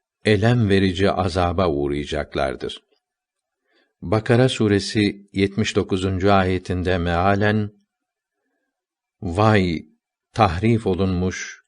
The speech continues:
kitabı kendi elleriyle yazıp da onu birkaç kuruşa satmak için Allah tarafındandır diyenlere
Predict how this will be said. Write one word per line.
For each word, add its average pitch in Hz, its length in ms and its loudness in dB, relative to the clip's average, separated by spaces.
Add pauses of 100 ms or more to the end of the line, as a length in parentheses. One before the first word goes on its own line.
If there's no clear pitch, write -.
(140)
kitabı 92 680 0 (440)
kendi 101 360 2
elleriyle 95 680 0
yazıp 87 500 -2
da 87 280 -2 (640)
onu 123 360 2
birkaç 101 480 -2
kuruşa 92 420 -4
satmak 95 500 -4
için 90 520 -4 (840)
Allah 113 360 2
tarafındandır 95 1080 0
diyenlere 73 720 -4